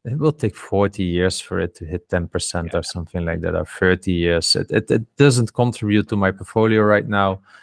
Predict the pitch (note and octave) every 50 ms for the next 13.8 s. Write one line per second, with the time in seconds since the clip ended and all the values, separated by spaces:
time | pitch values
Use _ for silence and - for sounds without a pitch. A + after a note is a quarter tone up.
0 | - _ _ _ _ _ _ _ _ _ _ _ _ - - - - E2+ A2 -
1 | - A#2+ - - C#3+ B2 - - - A2 A2 B2+ B2+ C#3 B2+ A#2 A#2 A2 A2+ G2
2 | G#2+ G#2 G#2 - A#2 A2 G#2 G#2 G2 G2+ G2 F#2 - G#2 G#2 - - - G#2+ G2+
3 | G2 G2 F#2+ F#2+ F#2+ F#2+ G2+ G#2 - - G2+ F#2 - A2 A2 - - - - G#2
4 | _ - G2+ F#2 F#2+ - _ - A2 - - - - G#2 G2 F#2 - _ - F#2+
5 | - - - G2+ F#2+ F#2+ F2+ - - - G2 F2+ F2+ F#2 - - - D3+ - G#2
6 | G#2 G2+ G2+ - - G#2+ G2 F#2+ F2+ F2 F2 F2 - - - - _ _ - -
7 | - - _ _ _ - - - B2 B2 A#2+ A#2 - _ _ _ _ - - -
8 | A2 A2+ G2+ F#2+ A#2+ B2 C3 B2 - - - - _ - B2+ C3+ C#3+ C#3+ C#3+ C#3+
9 | C3+ - _ _ _ _ _ - B2+ A2+ C#3 C#3 D3 D3 C#3+ C3 B2+ A#2+ A#2 A#2+
10 | B2+ C3 B2+ - - - A#2 G#2+ G#2 - B2 B2 B2 A#2+ B2+ B2 B2 A#2+ A2+ G2+
11 | A2+ A#2 A2 - A#2+ - - A#2 A2+ A2 G#2+ A2 G#2+ G#2 G#2 G#2 G2+ - - -
12 | A2 - G#2+ G#2+ G#2 G#2+ G#2 - - G#2 G2+ F#2 - A2 A2 A2+ A2+ A2+ A2 A2
13 | G#2+ G#2+ G#2+ G#2+ - - - _ _ - - G#2 G#2 G2+ -